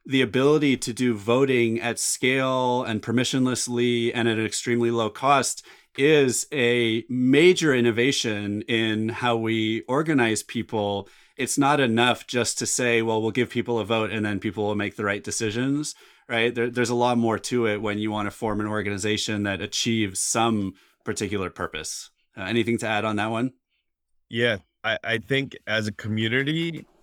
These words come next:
Speaker 2: or a dao, y-, your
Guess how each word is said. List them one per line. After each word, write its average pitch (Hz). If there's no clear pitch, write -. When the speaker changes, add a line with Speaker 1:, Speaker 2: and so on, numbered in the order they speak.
Speaker 2:
or 98
a 101
dao, 95
y-, 101
your 110